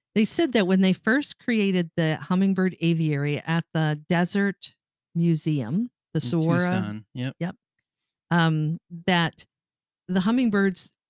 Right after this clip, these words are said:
Speaker 1: in the aviary were trying to build nests, but they all failed. And they couldn't figure out why they failed until they realized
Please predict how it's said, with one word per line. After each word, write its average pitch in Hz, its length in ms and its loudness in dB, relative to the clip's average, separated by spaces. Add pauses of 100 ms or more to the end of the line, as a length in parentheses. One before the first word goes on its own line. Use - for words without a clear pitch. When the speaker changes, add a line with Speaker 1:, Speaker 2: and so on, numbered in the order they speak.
Speaker 1:
in 202 140 2
the 214 220 0
aviary 196 400 2
were 170 160 -2
trying 214 300 -2
to 208 60 0
build 180 280 -2
nests, 214 360 -2
but - 220 -6
they 170 120 0
all 170 200 0
failed. 151 640 -6 (640)
And 185 160 4
they 180 60 4
couldn't 262 260 -2
figure 208 300 -2
out 156 100 -4
why 185 180 0
they 185 140 0
failed 202 380 -4
until 180 280 -2
they 226 160 -2
realized 156 720 -4